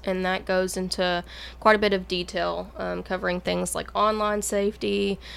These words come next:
again, going into more detail about talking with children about their boundaries,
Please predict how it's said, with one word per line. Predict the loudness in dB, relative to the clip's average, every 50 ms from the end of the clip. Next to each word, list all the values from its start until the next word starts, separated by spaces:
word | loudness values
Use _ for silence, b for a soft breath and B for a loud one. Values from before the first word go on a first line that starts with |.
| B B B B B
again, | -2 0 2 2 2 2
going | 2 2 2 2 2 0
into | -2 -2 -2 -4 -2
more | -2 -2 -2
detail | -2 -4 -4 -2 -2 -2 0
about | 0 0 -2 -4 -4
talking | -6 -6 -6 -6 -6 -6 -6 -4 -4
with | -4 -6
children | -4 -4 -2 -2 -2 -2 -4 -2
about | -2 -2 -2 -4
their | -4 -6 -2
boundaries, | 2 4 4 6 6 6 4 2 2 2 2 4 4 4 2 4 2 2 2 0